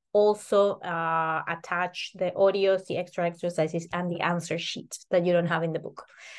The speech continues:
¿Sí? Bueno, vamos a comenzar con la unidad número ocho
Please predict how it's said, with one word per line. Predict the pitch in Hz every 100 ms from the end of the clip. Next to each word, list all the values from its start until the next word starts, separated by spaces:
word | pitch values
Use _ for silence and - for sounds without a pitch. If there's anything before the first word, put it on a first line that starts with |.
| - -
¿Sí? | - 269 339 392 _ _ _ _
Bueno, | 285 262 330 226 147 - _
vamos | 196 196 233 247 -
a | 170 170
comenzar | 170 202 226 214 196 185 - - 247 196 269 - 262 254 _ _ _ _ _ _ _ _ _ _ _ _ _ _ _ _ _ _ _ _ _ -
con | 269 269 269 277 247 _ _
la | 214 196
unidad | 190 185 190 208 214
número | 196 214 220 202 - -
ocho | 311 320 - 269 254 370